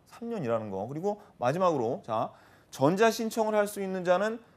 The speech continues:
자연인과 법인은 되는, 외국인도 돼요. 근데 뭐가 안 돼요? 비법인은 아직 안 됩니다. 이제 요거 뭐랑 헷갈리냐면 여러분들이 저번 시간에 배운 것 중에서 비법인이 등기 신청 적격 있었어요, 없었어요?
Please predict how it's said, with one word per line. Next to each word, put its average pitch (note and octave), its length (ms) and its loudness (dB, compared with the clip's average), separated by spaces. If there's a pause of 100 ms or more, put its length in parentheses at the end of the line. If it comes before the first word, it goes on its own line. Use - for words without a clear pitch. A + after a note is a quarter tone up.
(200)
자연인과 F#3+ 840 2
법인은 D#3+ 540 -4
되는, B2 240 -6 (240)
외국인도 E3+ 560 2
돼요. B2 340 4
근데 B2+ 180 -2
뭐가 B2+ 320 0
안 A2 120 0
돼요? A#2+ 180 -4 (240)
비법인은 E3 640 -2
아직 A2 260 -2
안 G2+ 140 -8
됩니다. A2 380 -6 (440)
이제 D#3+ 100 -6
요거 D#3+ 220 2
뭐랑 C3+ 340 4
헷갈리냐면 D3 580 -2
여러분들이 B2+ 640 -6
저번 C3+ 340 -4
시간에 D3 280 -4
배운 A#2 220 -6
것 A#2 120 -8
중에서 A2 500 -6 (640)
비법인이 E3 640 -4
등기 C#3 280 -8
신청 C#3 360 -14
적격 - 460 -4 (840)
있었어요, C#3+ 400 -4
없었어요? F#2+ 420 -10